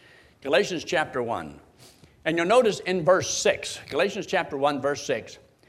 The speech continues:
he says, "I marvel that you're so soon removed from him that called you into the grace of Christ into another gospel," which is not another gospel, but there be some that would trouble you or pervert the gospel of Christ.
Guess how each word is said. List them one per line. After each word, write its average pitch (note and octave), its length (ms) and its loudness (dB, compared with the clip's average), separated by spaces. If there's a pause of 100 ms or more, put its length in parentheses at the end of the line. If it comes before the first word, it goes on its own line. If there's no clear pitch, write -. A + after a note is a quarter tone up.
(360)
he F3 120 4
says, E3+ 180 0
"I D#3 100 8
marvel A3+ 440 6
that F#3+ 100 0
you're E3+ 140 4
so A3+ 260 4
soon A3 380 2
removed F#3+ 420 4
from G3 180 0
him F3+ 280 2
that D#3+ 160 2
called F3+ 280 10
you F3+ 60 2
into E3 220 -2
the C#3+ 100 0
grace E3+ 320 2
of F3 140 -2
Christ E3 360 4
into D3 260 2
another C#3+ 340 4
gospel," B2+ 480 0
which C#3 200 0
is A#2 140 -10
not C#3 180 6
another F#3+ 280 2
gospel, C#3 360 4
but B2 160 -2
there C3+ 120 0
be C3+ 140 -8
some C#3 260 0
that C3 160 0
would C3 180 -4 (380)
trouble D3 280 8
you B2+ 140 0
or C#3 80 2
pervert C3+ 420 2
the C3+ 80 -4
gospel B2+ 380 2
of A#2+ 80 -4
Christ. A#2 320 0